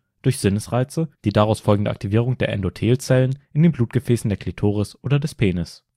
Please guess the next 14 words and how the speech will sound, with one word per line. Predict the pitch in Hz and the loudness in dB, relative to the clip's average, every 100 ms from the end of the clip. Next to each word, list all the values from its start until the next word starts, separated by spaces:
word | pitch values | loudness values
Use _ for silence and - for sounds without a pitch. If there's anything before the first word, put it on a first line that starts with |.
| _ _ | _ _
Über | - 113 | 2 4
die | 107 104 | 4 2
Aktivierung | - 107 131 165 175 | 0 4 4 6 4
der | 101 - | 2 4
endothelialen | 120 139 - 98 95 95 92 | 4 4 4 4 4 4 2
Stickstoffmonoxid-Synthase | - - - 104 113 160 - - 92 95 - 90 90 139 - _ _ | -2 -2 0 0 2 4 2 -2 -4 -4 -2 0 2 0 -2 _ _
wird | 120 | 2
der | 98 | 4
Botenstoff | 143 165 160 135 135 | 4 2 2 2 0
Stickstoffmonoxid, | - 123 - 101 90 107 139 139 135 139 - _ - | 2 -2 0 -2 0 2 2 2 0 0 -2 _ -2
N | 87 87 | 0 2
O, | 107 135 - _ _ | 2 2 0 _ _
ein | 107 110 | 0 4
Gasotransmitter, | 147 127 - 92 - 92 139 151 | 6 6 2 -2 0 0 2 0